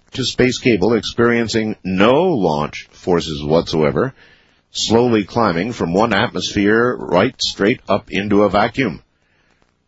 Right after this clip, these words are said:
Earth orbit, the moon, Mars, Venus, the asteroids, and all beyond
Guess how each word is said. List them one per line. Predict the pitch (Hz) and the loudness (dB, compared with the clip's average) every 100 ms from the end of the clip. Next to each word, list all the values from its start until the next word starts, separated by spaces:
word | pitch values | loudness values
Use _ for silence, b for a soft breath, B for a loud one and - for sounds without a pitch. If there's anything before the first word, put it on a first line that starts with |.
| _ | _
Earth | 120 165 - - | 2 2 0 -2
orbit, | 139 151 180 - _ | 0 2 0 -4 _
the | - | -6
moon, | 95 123 165 175 | 0 2 2 2
Mars, | 117 135 160 | 2 2 0
Venus, | 113 113 165 180 - | 0 0 2 0 2
the | 110 | 2
asteroids, | 143 156 160 180 147 | 2 0 0 0 0
and | 117 98 _ _ | -4 -6 _ _
all | 107 143 160 | 2 2 2
beyond | 165 156 110 98 113 127 | 2 2 2 2 -2 -6